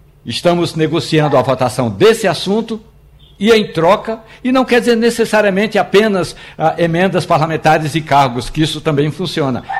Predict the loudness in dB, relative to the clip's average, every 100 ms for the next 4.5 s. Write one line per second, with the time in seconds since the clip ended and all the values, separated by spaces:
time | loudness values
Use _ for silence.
0 | 0 4 4 4 2 4 4 4 2 -2
1 | 0 0 0 0 0 2 0 0 2 4
2 | 4 2 -6 -10 -2 0 2 2 0 0
3 | 0 0 0 2 0 0 -6 -4 -4 2
4 | 2 2 -2 -6